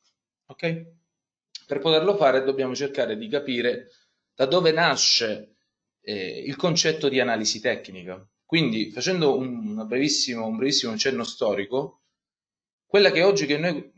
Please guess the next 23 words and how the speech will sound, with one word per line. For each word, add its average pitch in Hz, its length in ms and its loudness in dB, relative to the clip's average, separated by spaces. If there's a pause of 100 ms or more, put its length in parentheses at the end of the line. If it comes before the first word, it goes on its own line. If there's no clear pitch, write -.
conosciamo 123 720 0
come 180 380 4
analisi 131 460 0
tecnica 110 840 -4 (260)
ebbe 175 340 2
origine 151 440 2
dalle 135 280 4
teorie 127 320 0
di 113 160 -8
Dow 101 600 -4
a 165 100 -2
cavallo 165 440 2
tra 143 180 0
il 151 120 -2
milleottocento 156 800 -2
e - 20 -2
il 120 80 -4
millenovecento. 101 880 -8
Quindi 107 220 -10
pensate, 117 440 -2
siamo 147 280 2
nel 131 180 0
duemilaventi 135 1000 0